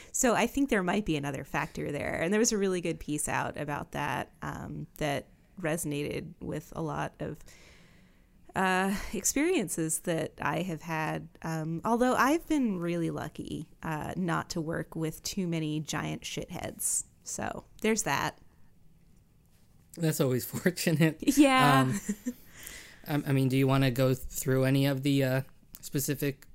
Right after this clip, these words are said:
Speaker 2: incidents of yours?
Speaker 1: Um, hmm. Well, okay. So I used to, back in the day, when I had imposter syndrome, I wouldn't, like,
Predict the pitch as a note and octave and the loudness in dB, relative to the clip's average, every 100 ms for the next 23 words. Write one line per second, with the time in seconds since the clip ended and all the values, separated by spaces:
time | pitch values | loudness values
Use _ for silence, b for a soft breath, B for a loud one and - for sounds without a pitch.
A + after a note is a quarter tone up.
0 | - - C#3+ C#3+ D3 D3 D3 - - C#3+ | -20 -4 0 0 2 2 0 -4 -4 0
1 | D3+ D3+ D3 - - b b b b b | 2 2 0 -6 -14 b b b b b
2 | b - D4 E4 F4 F4 E4+ F4 F4 E4 | b 0 4 4 4 4 2 0 0 -2
3 | B B B B B A#3 A3 F3+ C3+ - | B B B B B -2 0 0 -4 -8
4 | E2 - - b b b b b b b | -10 -12 -16 b b b b b b b
5 | _ - A#3 D4 D4+ D4+ - G#3+ G#3 - | _ -10 0 2 4 2 0 -2 -2 -8
6 | - B - - D4 C#4+ C#4+ C#4 - - | -12 B 2 6 6 6 4 2 -4 -14
7 | - _ _ A#3+ D4+ E4+ A4 - - F4+ | -20 _ _ 4 6 4 4 4 4 4
8 | C#4 - D4 G#4 - C4 F#3 - - C#3+ | 2 2 2 2 2 0 2 -2 0 -2
9 | E3 G#3+ B3 C4 C4+ A3 F#3 F3 D#3+ - | -4 -2 0 0 0 0 0 0 -2 -4
10 | - - E3 E3+ - E3 D#3 D3 C#3+ D3 | -6 -4 -2 -2 -2 -2 -2 -4 -4 -6
11 | D#3+ B B B - G#3 B3 A#3+ E4+ B4+ | -8 B B B 0 2 2 2 0 0
12 | A#4 - G#3+ G#3 E3 E3 - - - | -6 -6 -2 0 2 2 0 -10 -20